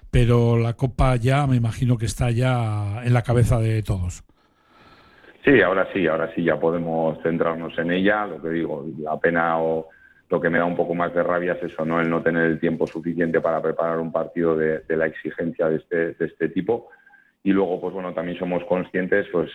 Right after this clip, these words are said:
Speaker 2: pues de que, de que después del partido tenemos, tenemos el parón navideño, por lo tanto es el último,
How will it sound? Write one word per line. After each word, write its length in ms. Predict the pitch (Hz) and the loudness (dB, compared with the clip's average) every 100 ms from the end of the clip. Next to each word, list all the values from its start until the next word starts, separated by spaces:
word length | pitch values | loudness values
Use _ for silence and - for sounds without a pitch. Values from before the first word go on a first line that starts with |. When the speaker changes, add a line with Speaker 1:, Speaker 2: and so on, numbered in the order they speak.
| - | -12
Speaker 2:
pues 180 | - 78 76 | -6 -4 -4
de 120 | 78 | -2
que, 100 | 80 | 0
de 360 | 78 78 78 | 0 0 0
que 100 | 78 | -2
después 300 | 78 78 85 | -2 -4 -2
del 160 | 80 80 | -2 -2
partido 420 | 82 80 85 85 | -4 -6 -6 -6
tenemos, 480 | 82 82 82 80 67 | -4 -6 -4 -6 -6
tenemos 340 | - 82 82 80 | -4 -2 -2 -2
el 100 | 76 | -2
parón 320 | 78 78 76 | -2 -2 -2
navideño, 500 | 73 73 82 85 73 | -2 0 2 0 -2
por 80 | - | -4
lo 120 | 73 | -6
tanto 300 | 71 76 80 | -4 -4 0
es 120 | 80 - | 0 0
el 100 | 82 | -2
último, 560 | 80 73 78 78 78 | -2 -4 -4 -2 -4